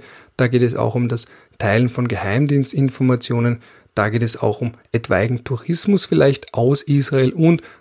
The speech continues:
zu guter Letzt, wie auch schon vorher genannt, wenn Israel den Vereinigten Arabischen Emiraten zu ihrer Mars-Mission gratuliert, dann geht es da auch um, ganz allgemein gesprochen, wissenschaftlichen Austausch und im Speziellen gesprochen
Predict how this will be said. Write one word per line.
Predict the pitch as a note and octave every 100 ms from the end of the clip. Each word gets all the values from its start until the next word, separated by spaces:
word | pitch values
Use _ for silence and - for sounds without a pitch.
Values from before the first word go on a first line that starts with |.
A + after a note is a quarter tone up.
| -
zu | C#3+
guter | C3+ C3 B2
Letzt, | A2+ C3 - - _ -
wie | C3+
auch |
schon | A#2+ C3+
vorher | - A#2+ B2
genannt, | B2 A#2+ A#2+ A#2 _ _
wenn | B2+ A#2+ _ _
Israel | D3+ C#3+ D3+ C3+
den | B2+
Vereinigten | A#2 A2 A2+ A#2+
Arabischen | A#2+ G#2 A2+ A2+ A#2+
Emiraten | A2+ G2+ A2
zu | A#2+ A#2
ihrer | A2+
Mars-Mission | G#2 F#2+ C3+ - C3+ C3 B2
gratuliert, | B2 A#2 A#2 A#2 - - _ -
dann | G2+
geht | A2
es | A2+ -
da | G2
auch | -
um, | B2 - - _ _ _
ganz | G2+ G#2
allgemein | - A2+ C#3+ C3+
gesprochen, | B2+ - B2 A#2 -
wissenschaftlichen | B2+ C#3+ - E3 D3 C3 D3 B2
Austausch | C3+ G#2+ B2 B2 A#2+ - - _
und | - D3 A#2 - _ _
im | C#3 C3
Speziellen | - A#2 - A2+ A#2+ C#3+
gesprochen | A#2+ - A#2 A2+ C3+